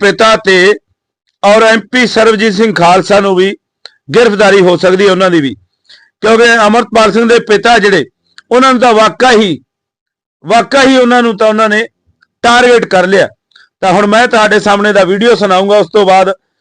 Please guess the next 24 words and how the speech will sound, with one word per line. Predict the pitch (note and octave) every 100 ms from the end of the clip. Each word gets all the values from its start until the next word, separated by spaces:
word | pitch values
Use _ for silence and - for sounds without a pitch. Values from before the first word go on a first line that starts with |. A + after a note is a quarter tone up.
| _ _ -
ਤੁਹਾਡੇ | G#3 G3+ F3 G#3+
ਨਾਲ | G#3+ G#3+
ਮੇਰੀ | G#3 G#3+ G#3
ਅਪੀਲ | G3+ F#3+ A3 A3
ਹੈ | G#3+ A3+ - _ _ _ _ _
ਕਿ | B3 B3+
ਇਸੇ | A#3+ C4+ D4
ਮੁੱਦੇ | A3+ A3 F#3 A#3+
ਤੇ | A#3 A#3
ਬੜੇ | F3+ A#3 B3
ਹੀ | A#3 A3+
ਗੰਭੀਰ | A3+ A3 G3+ A3+ A#3+
ਜਿਹੜੇ | F#3+ A3 A3
ਕਿ | G#3 G#3
ਮੈਂ | G3+ G3
ਵਿਚਾਰ | F3+ F#3 E3+ F#3 G3
ਚਰਚਾ | G3+ F3 G#3 F#3
ਕਰਨੀ | G3+ G3 A3
ਆ, | G#3+ - _ _ _ _ _
ਉਹ | A#3+ C4
ਵੀ | C#4
ਬੜੀ | B3+ B3
ਅਹਿਮ | A#3+ A3+ A3
ਹੈ। | F#3